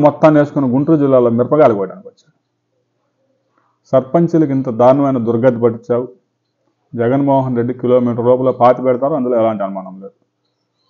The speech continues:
జగన్మోహన్ రెడ్డి చేసిన ఈ ప్రధానమైన ఆరు తప్పిదాలే వచ్చే ఎన్నికల్లో వైసీపీని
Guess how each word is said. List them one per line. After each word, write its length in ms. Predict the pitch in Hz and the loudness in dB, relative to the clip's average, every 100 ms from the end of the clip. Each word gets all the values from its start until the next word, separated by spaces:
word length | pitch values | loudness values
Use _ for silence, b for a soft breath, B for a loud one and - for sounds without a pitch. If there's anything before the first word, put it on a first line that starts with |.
| _ _ _ _ - 123 | _ _ _ _ -4 4
జగన్మోహన్ 680 | 151 185 190 190 175 170 165 | 6 6 6 6 6 6 4
రెడ్డి 180 | 160 151 | 4 4
చేసిన 300 | 147 147 151 143 - _ _ - 127 | 4 4 2 -2 -4 _ _ 0 4
ఈ 20 | 143 - | 4 2
ప్రధానమైన 640 | 127 127 147 156 156 151 143 107 110 127 | 0 4 4 4 4 4 4 2 4 6
ఆరు 200 | 143 151 - | 6 4 0
తప్పిదాలే 500 | 117 139 123 113 117 123 | -2 0 2 2 0 -4
వచ్చే 180 | 117 135 127 | -6 -4 -2
ఎన్నికల్లో 360 | 117 117 120 113 | -4 -4 -4 -2
వైసీపీని 580 | 113 113 117 117 120 | -4 -6 -8 -4 -6